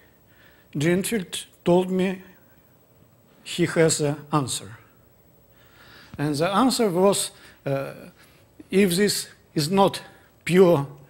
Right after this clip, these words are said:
Lie algebraic object, this means that this is a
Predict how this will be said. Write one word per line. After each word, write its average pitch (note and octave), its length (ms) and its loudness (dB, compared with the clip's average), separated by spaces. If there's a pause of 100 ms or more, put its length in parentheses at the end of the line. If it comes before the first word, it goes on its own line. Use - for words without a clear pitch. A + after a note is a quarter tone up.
(120)
Lie F3 140 6
algebraic D#3+ 800 2
object, G3 400 2 (300)
this G3+ 240 0
means G3+ 340 2
that F3 300 -2
this F3+ 240 -2
is E3+ 180 -4
a F3+ 240 2